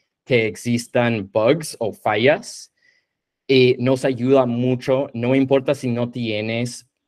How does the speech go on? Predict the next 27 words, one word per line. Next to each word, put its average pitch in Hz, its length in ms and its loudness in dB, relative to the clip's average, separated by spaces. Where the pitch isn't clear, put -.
tiempo 117 500 -2
para 113 200 -2
solucionar 110 800 -4
o 101 160 0
arreglar 98 500 -2
el 101 120 0
bug, 113 300 2
si 127 180 -4
nada 127 360 4
más 131 460 0
puedes 117 440 -4
informarnos 101 1080 -6
que 117 300 -2
hay 107 240 0
una 104 260 -2
falla, 107 440 0
nos 123 240 2
ayuda 104 320 2
mucho. 90 340 -12
Casi 147 300 4
cada 135 280 4
proyecto 117 400 0
va 113 140 4
a 107 80 -2
tener 110 440 -2
en 98 300 -8
GitHub 135 520 0